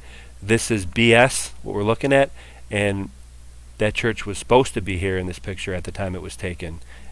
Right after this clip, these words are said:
And, um, the people who had the final say, the censorship board, before the, before it gets released, may have smeared it. In my opinion, that's a possibility.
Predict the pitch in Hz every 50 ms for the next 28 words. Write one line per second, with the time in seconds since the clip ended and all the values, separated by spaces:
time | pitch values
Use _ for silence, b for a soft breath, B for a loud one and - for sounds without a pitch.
0 | B - 98 95 95 92 92 90 - - - - - 92 90 90 87 87 85 85
1 | - - - - - - - - - - 95 - - 110 - - 101 104 104 104
2 | 95 95 92 - - 104 101 98 95 90 - - 107 101 104 104 - - - -
3 | 95 - - 113 110 107 - 117 117 - - 127 127 - - - - - - -
4 | - - - - - - 123 123 127 127 123 - - 90 - - 110 104 98 104
5 | 98 - - B B B B B B - 104 - 113 107 104 98 - 107 98 -
6 | - 98 95 104 113 127 - - - - - - B B B B B B B B
7 | B B B B B B B B B B B B B B B - - 107 113 117
8 | 120 117 110 117 107 98 95 - - 113 113 110 107 101 92 82 - - - -
9 | - - - - - - - - 107 107 107 107 104 101 - - 120 120 127 123
10 | 123 117 117 - - 107 107 - - - - - 104 101 - - 98 87 95 92
11 | 85 80 82 80